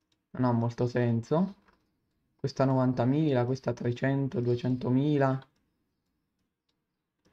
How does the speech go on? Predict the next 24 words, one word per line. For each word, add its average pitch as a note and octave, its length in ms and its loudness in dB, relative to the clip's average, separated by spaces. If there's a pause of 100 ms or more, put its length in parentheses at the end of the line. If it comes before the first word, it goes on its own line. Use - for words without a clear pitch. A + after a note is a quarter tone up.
(160)
Poi F3 160 6
queste C#3 320 2
zone D3 200 2
le C3 80 2
possiamo C3 380 0
comunque C#3 360 0
riusare, B2 680 2
eh, C#3+ 80 2
assolutamente, B2+ 920 0
anzi. A#2+ 580 -2 (1120)
Volendo D3+ 340 4
potrei C#3 300 2
anche D3+ 280 2
piantare, C#3+ 840 4
potremmo C3 320 2
anche C3+ 240 2
piantarli C3+ 640 4
appunto A#2+ 380 0
attorno B2+ 520 0
a B2 40 2
casa B2 220 0
nostra A#2+ 400 -2
gli A#2 100 2
alberi. A#2 540 0